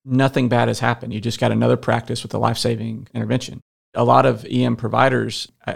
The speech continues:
it's almost cultural that, that we don't lean into tourniquets as much. So right now in a lot of people's cars,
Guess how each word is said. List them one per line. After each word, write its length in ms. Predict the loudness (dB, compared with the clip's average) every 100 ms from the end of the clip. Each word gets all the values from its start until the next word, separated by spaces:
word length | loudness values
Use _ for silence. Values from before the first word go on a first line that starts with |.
| -8
it's 200 | -6 0
almost 240 | 0 0
cultural 440 | 0 -2 0 -2 0
that, 200 | -4 -4
that 100 | -6
we 100 | -2
don't 340 | 2 2 2
lean 120 | 0
into 140 | 0 -2
tourniquets 480 | -2 0 0 -2 -6
as 140 | -6
much. 340 | -4 -4 -8 -12 _ _ _
So 200 | -2 2
right 220 | 4 4
now 160 | 4 4
in 40 |
a 60 | 4
lot 220 | 4 2
of 60 | 2
people's 260 | -4 -6
cars, 640 | -2 0 2 0 -4 -8